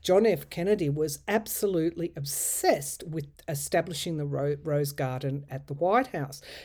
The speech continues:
He worked very closely with, closely with the gardener, okay, the gardener's glove, the gardener's hand, and they went through so many choices of flowers. J F K wanted to go back to Roosevelt's time,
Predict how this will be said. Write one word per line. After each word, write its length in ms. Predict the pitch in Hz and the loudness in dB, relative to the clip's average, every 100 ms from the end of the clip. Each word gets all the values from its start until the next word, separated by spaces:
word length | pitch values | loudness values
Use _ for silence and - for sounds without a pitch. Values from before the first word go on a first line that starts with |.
| - | -4
He 140 | 185 | -2
worked 340 | 160 170 175 170 | 4 6 6 2
very 300 | 160 185 247 | 2 4 2
closely 500 | - 202 202 - 208 | 2 2 4 4 4
with, 340 | 160 - - | 4 -2 -4
closely 440 | - 175 180 226 | 2 2 2 -2
with 240 | 196 151 - | -2 -4 -2
the 80 | 220 | 0
gardener, 720 | 185 156 156 156 156 240 392 - - _ | 2 2 0 0 0 0 -2 -8 -20 _
okay, 400 | 165 - 190 190 | -12 -6 2 4
the 120 | 247 180 | 4 4
gardener's 500 | 160 156 175 190 - | 2 0 0 -4 -2
glove, 380 | 165 156 190 | 0 0 0
the 80 | 185 | -2
gardener's 540 | 147 147 151 196 208 - | -4 -2 -4 -4 -6 -6
hand, 420 | 156 147 143 147 - - - | -2 0 0 -2 -12 -18 -2
and 160 | 202 202 | 2 6
they 140 | 202 | 8
went 400 | 190 214 233 240 | 8 8 6 0
through 420 | - - 214 196 | -8 2 6 6
so 500 | 190 - 202 202 208 | 2 -2 2 6 6
many 360 | 208 196 185 170 | 4 2 0 -4
choices 680 | - - 175 175 175 156 | -6 -4 -2 -4 -8 -8
of 140 | 156 143 | -8 -10
flowers. 640 | - 165 170 165 143 143 | -4 0 2 2 2 0
J 260 | - 156 147 | -4 -2 -4
F 140 | 143 | -6
K 280 | - 180 170 | -10 -4 -2
wanted 300 | 160 156 143 | -2 -4 -6
to 60 | 156 | -6
go 260 | 160 151 | -2 -2
back 340 | 143 151 151 - | 0 -4 -6 -10
to 160 | 165 147 | -6 -4
Roosevelt's 960 | 151 165 185 180 170 147 139 - - | 0 2 2 0 0 0 -4 -10 -10
time, 520 | - - 151 147 143 | -8 -6 -2 0 0